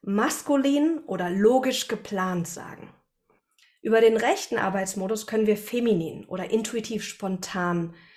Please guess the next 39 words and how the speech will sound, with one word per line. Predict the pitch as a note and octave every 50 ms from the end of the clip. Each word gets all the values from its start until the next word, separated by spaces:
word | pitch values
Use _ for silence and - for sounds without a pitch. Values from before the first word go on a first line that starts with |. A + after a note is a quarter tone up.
| - - - _
schreiben. | - - - - E3+ F3 - - -
Hier | - - - B3 A3
geht | A#3 C4+ C#4 C#4
es | C#4 -
nicht | C4 C4 C4 C4
um | A#3 G#3+
Mann | G3+ G3 G3
oder | F#3 F#3 F3+
Frau. | F3 - - - - - - - - _ _ _ _ _ _ _ _ _ _ _ -
Hier | - - B3+ C4+ C4+
geht | C4 B3+ A#3+
es | A#3+ A3+ -
um | G#3 G#3+ G#3+
die | G#3+ G3+ - -
Energien, | G#3 G3+ G3+ G#3 G3+ G#3 A3 A3 G#3+
die | F3+ E3+ D#3+
wir | - - F3 - -
haben. | - - - - - - - - - - - - - _
Jede | _ G3 B3+ E4+
Person | F4 D#4+ D#4 D4+ A3+ B3 A#3+ B3 B3+
hat | A3+ G#3+ - -
beide | - G3+ G3 G#3 G#3+ G#3
Energien | F#3+ F#3+ F#3 F3+ F3 F3+ F3 E3
in | - E3+ E3+ E3
sich. | - - - - - - - - - - - _ _ _ _ _
Das | - G3+ F3+ -
logisch | G#3+ A3 A3+ G#3+ A3 G#3+ -
geplante | - G3+ - - A3 A3 A#2+ - G#3 G#3+ G#3+ D4+ D#4+ -
und | - A3 A3
das | A3 G#3+
intuitiv | - A3 A#3 A#3 A#3+ A#3 A3 G#3+ - G#3+ G#3
spontane. | - - - G3+ F#3+ F#3 - - - F2+ E3 E3+ - - - _ _ _ _ _ _
Aber | - A3+ B3 C#4 C4
halt | B3 B3+ B3 B3
zu | - - -
unterschiedlichen | - A#3 B3 B3 B3 A3+ G#3+ - A#3+ A3 G#3+ G#3+ G#3+ G#3 - - G#3+ G3 -
Ausprägungen, | - G#3 A#3 A#3 A#3 - - - - F3 E3 - D#3 D#3+ D#3 E3 -
unterschiedlich | - G#3 G#3 G#3 G3+ - G#3 G3 - F3+ E3+ F3 - - _
stark. | - - - - F3 E3+ - - - -